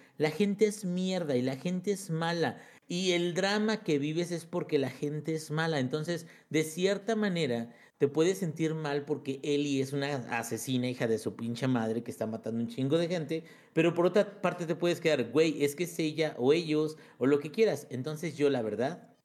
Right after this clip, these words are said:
apoyo cien por ciento de que haya una muchacha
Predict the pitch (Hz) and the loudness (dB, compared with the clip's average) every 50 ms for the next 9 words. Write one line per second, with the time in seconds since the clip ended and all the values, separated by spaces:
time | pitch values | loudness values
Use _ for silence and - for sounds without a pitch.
0 | _ _ _ _ _ _ _ _ _ _ - 120 113 110 - - - 139 139 139 | _ _ _ _ _ _ _ _ _ _ -2 0 0 0 0 2 4 6 8 8
1 | 135 131 160 185 208 - - - 123 113 113 - 127 117 - - 147 143 139 139 | 6 4 2 0 -2 -4 -2 0 0 0 0 0 -2 -2 -2 -2 -4 -4 -2 -4
2 | - 170 147 131 - 123 117 113 117 113 117 120 117 113 110 110 107 - - - | -4 -2 -2 0 0 0 2 2 2 2 2 2 2 0 0 -2 -4 -4 0 0
3 | 139 131 127 - - 127 127 131 - | 2 2 0 -2 -4 -6 -6 -6 -8